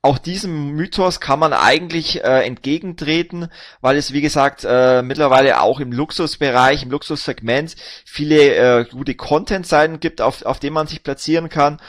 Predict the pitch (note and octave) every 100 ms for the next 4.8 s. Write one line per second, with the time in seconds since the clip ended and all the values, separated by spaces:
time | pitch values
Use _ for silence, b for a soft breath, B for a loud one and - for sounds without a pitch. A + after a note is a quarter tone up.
0 | B B _ D3+ D3 D3+ - A#2 B2+ B2
1 | D3 D3+ C3+ C3 C3+ C3+ D3 C3+ B2+ C3
2 | C3 E2+ A2 G2+ D2 A#2+ C3 B2 A#2 -
3 | C#3 F3 E3 - B2+ C3 B2 E2 A2 -
4 | D#3 E3+ D3 - B2+ C#3 D3